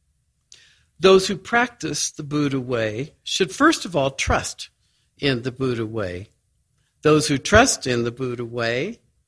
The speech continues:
should trust that they are, in essence, within the Buddha way, where there is no delusion, no false thinking,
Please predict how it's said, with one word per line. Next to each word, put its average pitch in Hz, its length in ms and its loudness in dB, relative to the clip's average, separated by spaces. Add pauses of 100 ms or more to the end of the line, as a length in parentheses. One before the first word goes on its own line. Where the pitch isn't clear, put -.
(320)
should - 340 0
trust - 520 -2 (240)
that 175 180 0
they 165 260 2
are, 156 520 0
in 165 260 0
essence, 156 580 -4 (100)
within 165 580 -2 (160)
the 147 100 -14
Buddha 131 320 -6
way, 170 440 -4 (840)
where 180 160 6
there 160 180 6
is 139 160 0
no 135 180 2
delusion, 175 920 0 (600)
no 170 140 4
false 202 480 0
thinking, 147 720 -4